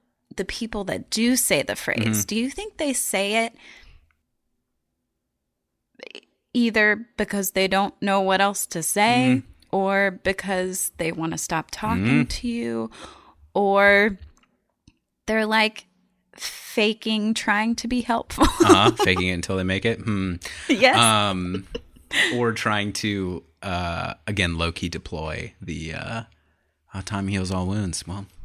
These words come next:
Speaker 2: it is what it is. Uh, <laughs> yeah, it's all those. So just say, say which one it is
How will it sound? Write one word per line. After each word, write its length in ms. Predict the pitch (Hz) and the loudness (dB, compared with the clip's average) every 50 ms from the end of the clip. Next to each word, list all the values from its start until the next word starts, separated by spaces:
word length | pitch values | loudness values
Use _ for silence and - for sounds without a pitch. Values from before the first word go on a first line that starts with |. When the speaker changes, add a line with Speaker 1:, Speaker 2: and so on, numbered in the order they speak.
| - - | -14 -14
Speaker 2:
it 80 | 90 92 104 | -14 -14 -14
is 120 | 113 - | -14 -16
what 120 | 131 131 127 | -16 -16 -14
it 80 | 120 | -12
is. 280 | 131 123 101 87 - _ _ _ _ _ - - - - - - - - - _ _ - | -10 -10 -12 -12 -14 _ _ _ _ _ -20 -20 -20 -20 -20 -20 -20 -20 -20 _ _ -2
Uh, 520 | 107 104 107 101 101 98 95 90 85 - - - - - - - - - - - - - - - | 0 2 2 2 2 0 0 -2 -4 -4 -6 -10 -12 -14 -14 -14 -16 -18 -20 -20 -20 -20 -20 -20
<laughs> 680 | _ _ _ _ _ _ _ - - _ _ _ - - | _ _ _ _ _ _ _ -20 -20 _ _ _ -4 0
yeah, 260 | 127 131 143 135 98 | 4 6 6 6 6
it's 100 | 92 - | 4 4
all 140 | 131 131 123 | 4 4 4
those. 400 | 101 95 80 76 85 - - - - - - | 4 2 0 0 -2 -4 -6 -8 -12 -14 -4
So 160 | - - 120 | 0 0 2
just 240 | 117 127 120 - - | 4 4 2 4 4
say, 340 | - 123 123 120 110 95 - - - - | 4 6 6 4 4 0 -4 -12 -10 -4
say 180 | - - 120 113 | 2 4 4 4
which 220 | 110 113 - - | 4 2 2 0
one 120 | 110 107 | 0 0
it 80 | 101 90 | 2 2
is 340 | 92 87 78 - - - | 0 0 0 -4 -6 -8